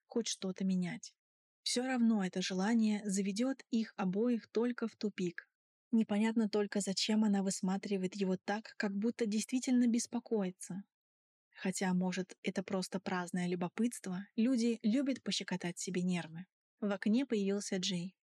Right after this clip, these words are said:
обнял Таисию за плечи, вернул штору на место.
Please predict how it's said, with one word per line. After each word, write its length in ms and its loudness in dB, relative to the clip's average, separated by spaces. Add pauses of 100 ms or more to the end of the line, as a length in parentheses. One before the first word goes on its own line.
(120)
обнял 400 0
Таисию 520 -2
за 140 -4
плечи, 540 -2 (260)
вернул 520 2
штору 420 -2
на 160 0
место. 480 -8